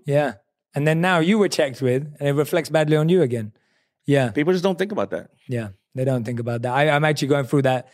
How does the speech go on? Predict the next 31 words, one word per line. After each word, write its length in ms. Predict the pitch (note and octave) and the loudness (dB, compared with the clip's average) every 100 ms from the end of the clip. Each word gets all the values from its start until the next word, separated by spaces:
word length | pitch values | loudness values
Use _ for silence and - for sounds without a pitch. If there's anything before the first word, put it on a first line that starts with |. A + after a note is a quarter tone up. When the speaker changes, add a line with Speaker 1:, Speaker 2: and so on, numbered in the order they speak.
| _ - | _ -6
Speaker 1:
scenario 440 | - C#3+ C#3 C3+ | 0 2 4 4
right 180 | C3+ C#3 | 2 2
now 200 | C#3+ C3+ | 0 0
in 60 | C3 | -2
a 40 | |
particular 380 | A#2+ B2+ C#3+ C3+ | -4 -4 2 4
area 180 | C3 B2+ | 4 2
of 60 | |
my 140 | B2 B2 | 0 0
work, 480 | C3+ D3 C3+ - - _ _ - | 2 2 0 -4 -18 _ _ -12
and 80 | C3 | -8
I 20 | |
was 80 | C3+ | -6
just 120 | C#3 | -4
sharing 220 | - C#3+ C3 | 0 0 -2
the 80 | |
same 220 | A2+ C#3 B2 | -4 -4 -4
thing 120 | C3+ | -6
with 100 | B2+ | -4
my 140 | B2 | -6
team. 320 | A#2 F#3 F3 C3 | -2 0 0 0
I 60 | |
was 40 | A#2+ | 0
Speaker 2:
Who, 120 | A#3 | 2
Speaker 1:
just 120 | G#3 F3 | 2 2
Speaker 2:
who 60 | |
Speaker 1:
like 80 | G3 | 2
Speaker 2:
in 60 | G3+ | 2
here 100 | F3 | 2
screwed 260 | D#3+ B2 | 2 0
you? 180 | F#2+ E2 | -2 -6